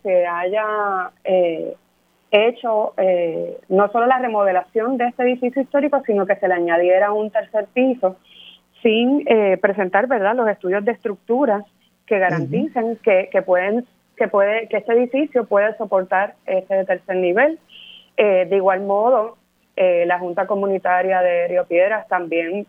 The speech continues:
Speaker 1: planteó que, eh, si antes, si desde dos mil, eh, más o menos dos mil once, si no me equivoco, para acá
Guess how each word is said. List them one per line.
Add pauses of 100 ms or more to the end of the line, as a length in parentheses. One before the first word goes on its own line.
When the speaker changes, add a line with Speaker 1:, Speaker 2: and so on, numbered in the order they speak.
Speaker 1:
planteó (640)
que, (320)
eh,
si
antes, (220)
si
desde
dos
mil,
eh,
más
o
menos
dos
mil (600)
once,
si
no
me
equivoco,
para
acá